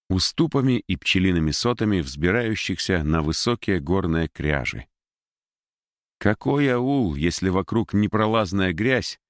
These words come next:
гуляющие без присмотра жеребята, одинокие верблюды — тупо жуют свою жвачку,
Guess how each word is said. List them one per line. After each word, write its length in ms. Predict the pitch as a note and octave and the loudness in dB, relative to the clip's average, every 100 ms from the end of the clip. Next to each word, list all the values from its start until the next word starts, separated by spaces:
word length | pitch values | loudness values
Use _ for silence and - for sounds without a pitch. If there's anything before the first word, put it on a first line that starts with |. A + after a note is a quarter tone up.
| _ _ _ _ | _ _ _ _
гуляющие 680 | E2+ A#2+ D3+ D3 A#2+ - A2 | 0 2 2 0 0 0 0
без 200 | G#2 G2+ | 0 -2
присмотра 600 | - F#2+ - G#2 - D#2 | -2 -2 0 0 0 -2
жеребята, 680 | C#2+ D2+ D2+ A#2 B2+ B2 G#2 - _ | 0 0 0 0 0 -2 -4 -10 _
одинокие 520 | E2+ F2+ B2+ C#3+ - | -2 2 2 2 0
верблюды — 720 | G2+ G#2 D#2+ F2 C3+ C3+ C#3 - _ _ - | 2 2 2 0 2 2 0 -2 _ _ -2
тупо 280 | C#3+ - | 0 0
жуют 400 | G2+ A#2 A#2+ A2+ | 0 0 2 0
свою 280 | - G#2 A2+ | 0 0 0
жвачку, 640 | E2+ F#2 G#2 F#2+ - F#2 | 0 0 0 0 -2 -4